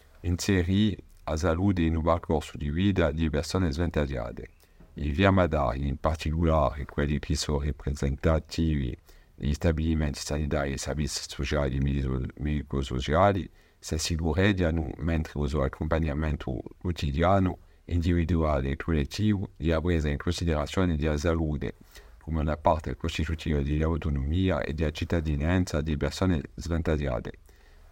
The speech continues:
Partecipano all'accesso all'igiene, alla prevenzione e alla vista del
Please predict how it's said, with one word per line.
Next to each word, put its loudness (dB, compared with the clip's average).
Partecipano 0
all'accesso -2
all'igiene, 0
alla 0
prevenzione 0
e 0
alla 0
vista -2
del 0